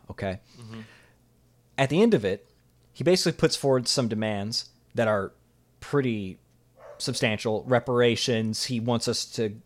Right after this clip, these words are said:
Speaker 1: give land back to Mexico and some other things along those lines. And this is supposed to be like, you know, I would say, here's what critical race theory is,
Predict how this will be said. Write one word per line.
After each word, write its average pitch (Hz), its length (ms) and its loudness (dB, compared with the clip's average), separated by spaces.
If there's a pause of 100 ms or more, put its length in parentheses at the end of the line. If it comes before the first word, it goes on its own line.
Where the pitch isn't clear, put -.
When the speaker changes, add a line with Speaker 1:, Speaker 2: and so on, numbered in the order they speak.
Speaker 1:
give 120 240 0
land 117 280 0
back 113 200 2
to 120 80 -2
Mexico 113 600 0
and 101 140 -6
some 113 180 -2
other 107 220 0
things 107 320 -6
along 104 220 -4
those 101 160 -6
lines. 92 280 -6 (960)
And 110 260 2 (120)
this 156 200 4
is 185 80 -4
supposed - 260 -2
to 151 60 -6
be 151 120 0
like, 120 260 0 (1080)
you 123 140 -2
know, 104 240 0 (540)
I 139 100 10
would 160 160 4
say, 110 400 0 (160)
here's 185 260 4
what 170 100 -2
critical 147 360 0
race 120 260 0
theory 107 260 -2
is, 92 420 -6